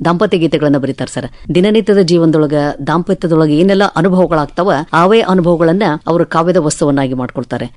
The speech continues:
ಉದಾಹರಣೆಗೆ, "ರಾಯರು ಬಂದರು ಮಾವನ ಮನೆಗೆ ರಾತ್ರಿ ಆಗಿತ್ತು" ಅನ್ನೋ ಒಂದು ಹಾಡನ್ನು ಕೇಳಿರಿ ಸರ್.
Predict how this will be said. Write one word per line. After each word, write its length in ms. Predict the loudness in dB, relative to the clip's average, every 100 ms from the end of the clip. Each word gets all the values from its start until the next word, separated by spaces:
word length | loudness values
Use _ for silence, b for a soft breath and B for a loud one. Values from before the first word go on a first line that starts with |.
| -4
ಉದಾಹರಣೆಗೆ, 600 | 0 2 0 0 0 0
"ರಾಯರು 560 | -2 -2 2 2 2
ಬಂದರು 340 | 2 2 2 2
ಮಾವನ 340 | 2 2 2
ಮನೆಗೆ 400 | 2 0 0 0
ರಾತ್ರಿ 400 | -2 -4 -2 -2
ಆಗಿತ್ತು" 440 | 0 -2 -6 -8 -6
ಅನ್ನೋ 160 | -4
ಒಂದು 120 | -4 -2
ಹಾಡನ್ನು 320 | 0 0 0
ಕೇಳಿರಿ 280 | 0 -2 -2
ಸರ್. 180 | -8